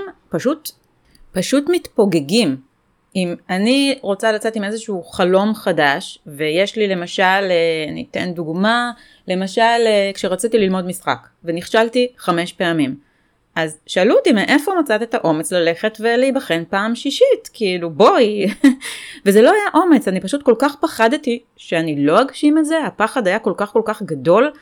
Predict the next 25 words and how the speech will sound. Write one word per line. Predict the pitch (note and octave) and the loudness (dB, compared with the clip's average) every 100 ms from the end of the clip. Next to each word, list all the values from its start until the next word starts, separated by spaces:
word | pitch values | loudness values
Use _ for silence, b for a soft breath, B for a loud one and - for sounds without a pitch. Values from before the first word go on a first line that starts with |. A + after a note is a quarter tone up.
| b b b b - | b b b b -6
שלא | G#3 A3+ | 2 4
ראיתי | D#4+ - C#4+ D4+ | 4 0 0 0
בעיניים, | B3 A#3+ C#4+ E4 F3+ | 0 2 2 2 0
ופשוט | E3+ F#3 B3+ | -4 -6 -2
הלכתי | A3 G#3 - B3+ | 0 0 0 0
להיבחן, | A3+ F#3+ B3 G#3+ | 0 0 -2 -2
בכלל | F#3+ A#3+ | -2 -2
לא | D4+ | -2
תפסתי | C#4+ A#3+ B3 - C4 | -4 -4 -6 -4 -6
את | |
זה | G3 - | -6 -6
כאומץ, | - F#3+ A#3+ D#4 - - _ | -2 0 0 -2 -6 -18 _
תפסתי | E3+ - B3 B3 C#4 | -8 -2 -2 -2 -6
את | B3+ | -2
זה | C#4 | -4
כעניין | - E3 F3 A3 | -4 -6 -4 -4
של | B3 | -4
חיים | - E3 G3+ | -2 0 0
או | F3 | 0
מוות, | E3+ G3 G3+ | -2 -4 -2
שאת | D#3 D3 | -4 0
זה | F3+ G#3 | -2 -2
אני | F3 | -4
רוצה | E3 E3+ E3 | -8 -4 -2
להשיג. | D3+ - C#3 | -2 -4 -8